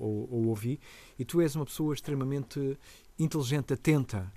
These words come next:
és uma pessoa viva, sempre, sempre foste assim, sempre te conheci assim. Ahm,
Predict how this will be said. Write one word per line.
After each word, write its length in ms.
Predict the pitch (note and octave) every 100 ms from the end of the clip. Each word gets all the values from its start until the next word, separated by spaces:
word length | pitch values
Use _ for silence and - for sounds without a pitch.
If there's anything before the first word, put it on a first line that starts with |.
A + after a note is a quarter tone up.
| - -
és 160 | - A#2+
uma 80 | C3
pessoa 280 | - D3+ C#3+
viva, 440 | B2 A#2+ G2 F#2+
sempre, 340 | G2 C#3 C3 -
sempre 400 | - - F3+ -
foste 280 | - C3+ -
assim, 260 | A#2 C3+ C3
sempre 300 | - C3 -
te 60 |
conheci 340 | - B2 - A2+
assim. 340 | G#2 A2 A2+ - - - - - -
Ahm, 640 | B2 A#2+ A#2 A#2 A#2 A#2